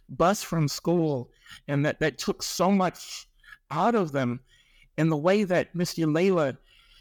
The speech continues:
um, it helps and tries to help them both.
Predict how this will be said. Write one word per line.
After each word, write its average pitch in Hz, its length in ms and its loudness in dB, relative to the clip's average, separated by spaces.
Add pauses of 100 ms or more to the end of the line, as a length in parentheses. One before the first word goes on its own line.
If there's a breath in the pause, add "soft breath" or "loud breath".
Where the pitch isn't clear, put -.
(180 soft breath)
um, 139 300 0 (920)
it 151 160 0 (1700)
helps - 420 -2
and 147 100 0
tries 180 380 0
to 165 80 -4
help 175 260 -2
them 139 200 -2
both. 160 420 0